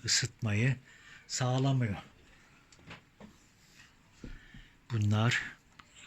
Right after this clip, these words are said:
bu şekilde gelen ucu, şu uçlar birbirine temas etmesi gerekiyor. Buradan bu bunun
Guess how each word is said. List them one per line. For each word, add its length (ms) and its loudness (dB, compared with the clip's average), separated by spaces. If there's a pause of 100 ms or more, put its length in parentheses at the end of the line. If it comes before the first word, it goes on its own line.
(140)
bu 40 -6
şekilde 540 0
gelen 420 0 (140)
ucu, 380 2 (640)
şu 180 -2
uçlar 640 0
birbirine 640 4 (1400)
temas 540 2
etmesi 480 0
gerekiyor. 800 2 (1400)
Buradan 380 -2
bu 140 -2
bunun 300 2